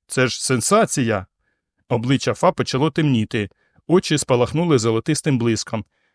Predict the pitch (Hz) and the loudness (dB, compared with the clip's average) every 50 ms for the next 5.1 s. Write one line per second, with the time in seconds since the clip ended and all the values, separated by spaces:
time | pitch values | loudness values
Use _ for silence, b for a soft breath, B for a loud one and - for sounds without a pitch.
0 | _ _ _ _ - 120 123 123 - 147 147 - 131 151 170 170 180 160 196 240 | _ _ _ _ -4 -2 -2 2 0 0 0 2 0 2 4 4 4 4 6 4
1 | 214 135 131 147 135 - 135 120 113 - - - _ _ _ _ _ _ _ _ | 4 4 4 2 2 4 2 2 0 0 -4 -12 _ _ _ _ _ _ _ _
2 | _ _ _ _ _ 131 117 123 147 - - 123 113 107 - - 117 110 - - | _ _ _ _ _ 2 4 4 4 4 2 0 0 0 0 -4 -4 -6 -2 0
3 | 175 196 160 147 135 101 123 - - 120 104 - 170 180 165 147 120 107 113 - | 0 2 2 2 2 2 0 0 0 -4 -4 -2 -2 2 2 2 2 2 -2 -4
4 | - - 170 170 - - - 123 117 - - 120 113 113 107 113 110 107 101 92 | -4 -4 -4 -4 -4 -2 -4 -4 -2 -2 -2 -2 -2 0 0 0 0 0 -2 -4
5 | 85 | -6